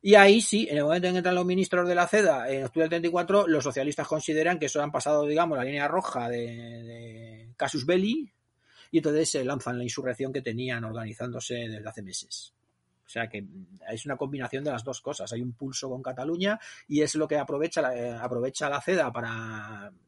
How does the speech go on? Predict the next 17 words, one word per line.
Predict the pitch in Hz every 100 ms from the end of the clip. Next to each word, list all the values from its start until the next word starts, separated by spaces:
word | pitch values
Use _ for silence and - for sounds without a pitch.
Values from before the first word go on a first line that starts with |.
| _
digamos, | 117 117 131 175 -
desembarcar | 151 156 139 131 131 156
en | 160 160
el |
gobierno, | 156 175 175 202 -
es |
decir, | - 175
rendir | 156 147 139 139 220 160
al | 139
gobierno, | 127 143 202 196 196 262
porque | 170 120 107
abre | 101 123 131
la | 131
puerta | 143 143 - 139 127 120
a | 117
su | 147
entrada. | 143 190 196 196